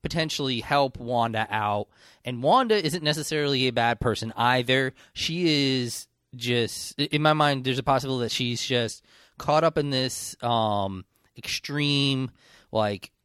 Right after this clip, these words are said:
um, emotional state after the death of Vision, after the snap, after everything that is happening there, that there is the possibility that there will not be a technical,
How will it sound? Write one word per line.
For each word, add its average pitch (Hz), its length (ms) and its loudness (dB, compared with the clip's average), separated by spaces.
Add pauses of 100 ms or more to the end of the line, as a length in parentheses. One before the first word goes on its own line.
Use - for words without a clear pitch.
(380)
um, 107 320 -2
emotional 147 520 2
state 110 540 -2 (280)
after 123 640 2
the 120 100 -2
death 120 360 0
of 120 100 2
Vision, 123 580 0
after 120 300 -4
the 107 100 -6
snap, 123 540 0 (260)
after 127 180 4
everything 123 260 2
that 113 100 0
is 107 80 -4
happening 117 360 0
there, 101 220 -4 (320)
that 113 360 2 (840)
there 135 300 4
is 185 100 4
the 190 80 -2
possibility 139 600 4
that 120 160 0
there 131 120 6
will 135 280 6
not 131 220 4
be 123 340 -2
a 110 60 -6
technical, 117 880 0